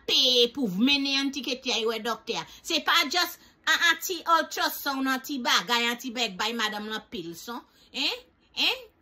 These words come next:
Ki sa? How on earth y'all did not? I want, I want to know. I want to know so I can put Auntie Katie at rest.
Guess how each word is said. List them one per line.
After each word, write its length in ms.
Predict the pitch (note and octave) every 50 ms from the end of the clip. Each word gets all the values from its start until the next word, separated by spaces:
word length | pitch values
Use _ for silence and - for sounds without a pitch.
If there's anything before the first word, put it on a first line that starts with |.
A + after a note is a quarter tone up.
| _ _
Ki 220 | - - C#5+ D#5 D5+
sa? 240 | - - - - F4+ B3+ F#3 - - _ _ _ _
How 120 | - - F#4+
on 560 | A#4 C5 C5+ C5+ C5+ C5 B4+ B4 - G4+ G4
earth 120 | C#4 -
y'all 420 | D4+ E4+ F4 F4 F4 F4 E4+ E4 E4 - - -
did 240 | G3+ D#4+ F4+ C4 A3+
not? 320 | C4+ C#4+ D4 D4+ D#4 D4+
I 240 | - - - C5 G#4+
want, 380 | F#4+ G4 G#4+ G#4+ A4 - - G#4 -
I 260 | - A4 A4+ G#4+ G4+ F#4+
want 320 | F#4+ F4+ F4+ F#4+ - -
to 140 | G#4+ G#4 C#4
know. 460 | B3 A#3 A#3 A#3+ C4 B3+ G#3+ - - _ -
I 160 | - E4+ F4 D4
want 340 | B3+ C4+ D4 C#4+ C#4+ C#4 -
to 120 | F4+ C#4+
know 220 | G#3+ G#3 A3 G#3+ G3+
so 180 | - - C4
I 120 | A#3 A#3 A#3+
can 200 | - B3 A#3+ A#3+
put 320 | - - D4+ B3+ - - - - - - -
Auntie 260 | C#4 C4+ C4+ D4+ B3+
Katie 380 | - - B3 A#3 - A#3+ A3 G#3
at 260 | G3 G3 - - -
rest. 760 | F3 E3+ E3+ F#3+ A3 G3+ C#3+ - - - - - - - -